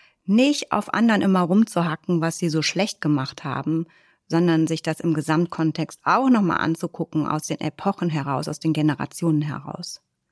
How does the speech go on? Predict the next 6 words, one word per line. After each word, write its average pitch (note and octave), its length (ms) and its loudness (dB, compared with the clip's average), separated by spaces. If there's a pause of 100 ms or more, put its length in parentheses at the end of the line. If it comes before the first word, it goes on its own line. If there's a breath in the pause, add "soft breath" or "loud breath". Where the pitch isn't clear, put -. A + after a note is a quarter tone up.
(300)
Auch - 200 -4
da, A3+ 400 0 (420)
der C#3 80 -12
Kompass A3 600 -2
zur - 140 -2
Orientierung E3 1000 0